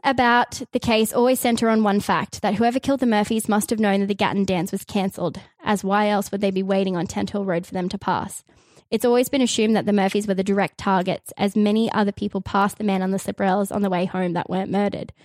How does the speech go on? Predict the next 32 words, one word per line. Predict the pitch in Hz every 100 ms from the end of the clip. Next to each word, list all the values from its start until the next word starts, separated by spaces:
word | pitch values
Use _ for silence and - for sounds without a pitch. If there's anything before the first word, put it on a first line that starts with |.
| _ _ _ _ 240
We've | 247
seen | - 277 302
throughout | 294 233 240
this | 226
episode | 214 220 202 202
that | 196
Gatton | 208 196
was | 196 202
a |
fairly | 190 190 190 202
lawless | 202 208 135 -
place. | - - 208 - _
The | 202
police | 220 220 -
were |
constantly | - 208 - 226 -
occupied | 190 202 196 190
with | 190 196
menial | 185 160 151
tasks. | - 160 107 - - - -
Gangs | - 208 208
of | 208 196
larrikins | 196 202 208 - 185 190
terrorised | - 240 262 233 220 208
the | 196
town | 208 196 196
regularly. | 185 190 175 175 165 196 _ _ _ _
In, | 233 247 214 - _ -
uh, | 214 202
travelling | 196 262 254 262
labourers, | 226 233 247 240 240
swagmen | - - 214 233 226 240 247 247 233